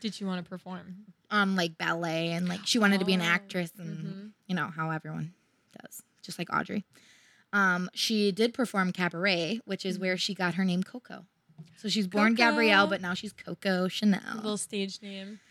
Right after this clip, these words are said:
Speaker 2: She had a, a dramatic life with men. Like, the whole, half the Wikipedia page was about men, which sucks. Like,
Speaker 1: Like,
Speaker 2: a
Speaker 1: her
Speaker 2: woman is not her
Speaker 1: relationships?
Speaker 2: man. Yeah.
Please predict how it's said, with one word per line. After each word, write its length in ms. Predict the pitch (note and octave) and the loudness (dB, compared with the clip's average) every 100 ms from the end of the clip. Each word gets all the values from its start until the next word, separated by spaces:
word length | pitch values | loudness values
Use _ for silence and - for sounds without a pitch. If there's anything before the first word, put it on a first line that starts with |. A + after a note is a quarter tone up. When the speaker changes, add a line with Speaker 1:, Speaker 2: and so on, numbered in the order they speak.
| _ _ _ | _ _ _
Speaker 2:
She 240 | - C4 | 2 4
had 180 | B3+ D4+ | 6 6
a, 220 | C#4 G#3+ F#3+ _ _ _ _ | 8 6 4 _ _ _ _
a 80 | A#3+ | 2
dramatic 640 | G#3+ A3 G#3+ A#3+ F#4+ - | 6 8 8 8 6 2
life 400 | G3+ G3 G3+ A3 | 2 4 6 4
with 180 | G3 D#3+ | -2 0
men. 440 | F3 D#3 A2 - - | 0 0 -4 -10 -4
Like, 180 | G3+ G#3 - | -2 -2 -4
the 200 | G3 A3+ | 0 0
whole, 300 | F3+ G#3 B3+ - | 2 0 0 0
half 280 | A3+ D#4 - | 4 4 4
the 80 | |
Wikipedia 580 | C4+ C4 A3 - G#3+ A3 | 2 2 0 0 2 4
page 280 | A3+ A#3 A3 | 4 2 2
was 180 | F#3+ F3+ | -2 0
about 240 | E3 E3+ | 0 -2
men, 260 | D#3 F3 F3+ | -4 0 4
which 240 | G3 - - - | 4 2 -10 -6
sucks. 640 | - - - - - - _ _ _ _ | 0 2 0 -6 -14 -14 _ _ _ _
Like, 200 | - F#3 - - - | -4 -4 -4 -10 0
Speaker 1:
Like, 160 | A#3+ | 0
Speaker 2:
a 20 | |
Speaker 1:
her 80 | - | 4
Speaker 2:
woman 320 | B3+ C4 C4+ | 4 6 6
is 200 | C4+ A#3+ | 6 4
not 340 | A3 G#3+ G#3 G#4 | 6 8 8 6
her 80 | G3+ | 2
Speaker 1:
relationships? 60 | F#3 | 4
Speaker 2:
man. 400 | F3+ F3 D3 - | 4 2 -2 -4
Yeah. 240 | - F#3 | -2 -2